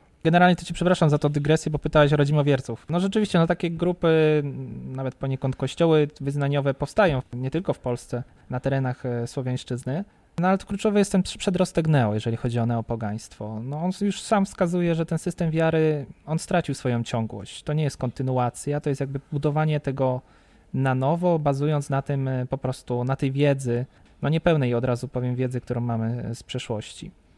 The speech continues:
Ta kultura dawnych Słowian była przekazywana przede wszystkim jednak, e, w sposób ustny. Stąd niewiele mamy informacji na temat tego, jak dokładnie ludzie rozumieli świat wokół siebie. Nie wiemy, jak wyglądały wszystkie praktyki religijne,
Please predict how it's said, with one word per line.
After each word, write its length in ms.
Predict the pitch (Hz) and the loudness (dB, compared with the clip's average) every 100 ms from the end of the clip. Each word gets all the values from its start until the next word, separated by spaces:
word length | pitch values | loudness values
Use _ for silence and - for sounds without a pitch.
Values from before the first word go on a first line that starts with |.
| _ - | _ -4
Ta 100 | 170 | -2
kultura 380 | 180 190 208 | -2 4 4
dawnych 280 | 196 190 185 | 4 2 0
Słowian 280 | - 190 175 | 0 0 2
była 120 | 180 | 0
przekazywana 580 | 170 - 170 175 180 175 | -2 -2 -2 2 2 2
przede 260 | - 170 165 | 0 -2 0
wszystkim 380 | 175 - 170 | -2 -4 -2
jednak, 360 | 170 160 160 - | 0 2 0 0
e, 120 | 151 | -2
w 40 | - | -2
sposób 460 | - 147 156 147 - | -6 0 0 -2 -6
ustny. 760 | 170 160 - 131 120 113 113 127 - _ - | -4 -4 -8 -2 0 2 0 -2 -8 _ -4
Stąd 240 | 202 220 | 2 2
niewiele 280 | 214 233 226 | 4 4 4
mamy 240 | 214 196 | 4 4
informacji 500 | 175 170 156 156 - | 4 2 2 0 0
na 60 | 147 | -2
temat 320 | 151 143 - | 0 0 -2
tego, 560 | - 143 139 127 120 120 - | 0 0 2 2 2 -2 -4
jak 160 | 131 | -4
dokładnie 440 | 135 - 143 139 131 | -4 0 0 2 -2
ludzie 220 | 131 131 | 0 0
rozumieli 400 | 123 120 120 156 | 0 -2 -2 -2
świat 280 | - 170 170 | 0 -2 0
wokół 260 | 160 156 | -4 -4
siebie. 440 | 147 156 151 139 135 | -4 -4 0 0 0
Nie 120 | 135 | 0
wiemy, 180 | 131 127 | 0 0
jak 140 | 120 | -2
wyglądały 500 | 127 120 120 117 117 | -4 -2 -2 -2 -4
wszystkie 380 | 117 175 - 165 | -2 -4 -2 -4
praktyki 460 | 165 151 151 - 151 | -2 -4 -4 -2 -2
religijne, 920 | 143 143 143 143 135 127 127 123 127 | 0 -2 -2 -2 0 -2 -2 -2 -4